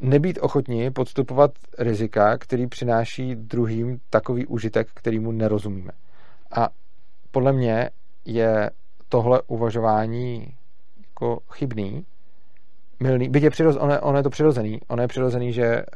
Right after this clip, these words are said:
v, v momentě, kdy to chápeme, tak se dokážeme do toho člověka líp vžít a potom mu to dokážeme, eh,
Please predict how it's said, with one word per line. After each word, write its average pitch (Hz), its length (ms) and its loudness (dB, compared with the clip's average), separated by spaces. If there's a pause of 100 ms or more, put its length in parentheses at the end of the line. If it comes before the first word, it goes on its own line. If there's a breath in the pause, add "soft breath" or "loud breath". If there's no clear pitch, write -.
(140)
v, 110 260 -6
v 113 60 -6
momentě, 117 320 0
kdy 113 100 -4
to 123 80 0
chápeme, 117 300 2
tak 113 120 -2
se 123 80 0
dokážeme 113 340 2
do 113 60 0
toho 113 140 2
člověka 113 400 2 (380 loud breath)
líp 127 160 2
vžít 120 300 -2
a 113 80 2
potom 117 200 -2
mu 117 100 -2
to 117 80 0
dokážeme, 113 800 0
eh, 110 480 -4